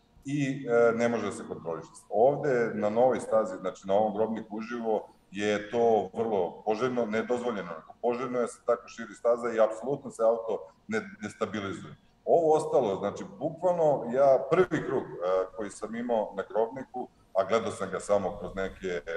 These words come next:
onboardove i rad-, rad-, radeći taj simulator, sam imao utisak,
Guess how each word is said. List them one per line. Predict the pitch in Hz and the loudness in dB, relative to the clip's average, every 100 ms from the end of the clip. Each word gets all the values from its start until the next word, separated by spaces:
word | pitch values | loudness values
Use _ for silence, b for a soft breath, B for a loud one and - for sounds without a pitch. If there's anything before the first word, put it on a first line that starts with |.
| - B B - | -8 B B 0
onboardove | 113 104 107 107 117 117 107 - | 0 2 0 0 0 2 2 0
i | 107 104 90 98 | -4 -4 -6 0
rad-, | 87 92 - - | 2 2 0 -4
rad-, | 98 101 101 101 | 2 2 2 0
radeći | 95 101 98 - | 2 2 -2 -4
taj | 98 90 | -4 -4
simulator, | - 92 107 127 127 135 - - - | -6 -2 2 2 2 -8 -12 -20 -20
sam | - 101 101 | 0 0 0
imao | 101 98 | -2 -2
utisak, | 98 98 95 101 | -4 -8 -8 -8